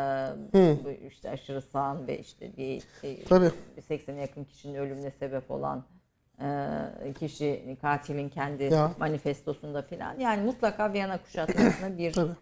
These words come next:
Speaker 1: e, değini var. E, Mustafa Paşa'ya, Kara Mustafa Paşa'ya bir şey var. Yani Avrupa'da bugün bile hala
Speaker 2: Tabii.
Speaker 1: onun ruhu bir şekilde var,
Speaker 2: Tabii.
Speaker 1: yaşıyor.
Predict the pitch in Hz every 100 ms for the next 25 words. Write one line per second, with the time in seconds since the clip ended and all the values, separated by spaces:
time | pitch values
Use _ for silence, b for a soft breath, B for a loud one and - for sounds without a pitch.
0 | - 151 156 160 180 185 196 196 196 196
1 | - _ _ _ 156 156 156 147 87 -
2 | 165 - 160 151 143 - 151 147 143 143
3 | - 143 135 135 - 139 127 131 120 -
4 | 139 175 175 175 - 147 135 131 151 175
5 | 185 185 185 196 220 214 175 160 180 175
6 | 165 165 254 320 156 160 185 214 196 175
7 | 180 240 240 - 226 185 185 196 262 220
8 | 208 - - _ _ - - 170 165 -
9 | 175 170